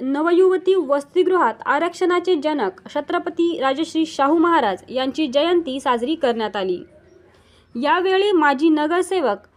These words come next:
तथा भीमशक्ती सामाजिक संघटनेचे जिल्हाध्यक्ष शत्रुघ्न वाघमारे, माइंडलाइट न्यूजचे संपादक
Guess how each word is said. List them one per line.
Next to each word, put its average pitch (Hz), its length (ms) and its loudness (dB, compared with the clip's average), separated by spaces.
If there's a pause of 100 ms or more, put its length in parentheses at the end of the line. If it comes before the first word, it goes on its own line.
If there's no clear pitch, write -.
(220)
तथा 302 380 0
भीमशक्ती 370 720 2
सामाजिक 339 480 0
संघटनेचे 339 720 0
जिल्हाध्यक्ष 320 600 -2 (540)
शत्रुघ्न 330 440 2
वाघमारे, 262 680 0 (500)
माइंडलाइट 349 640 2
न्यूजचे 330 420 0
संपादक 285 540 0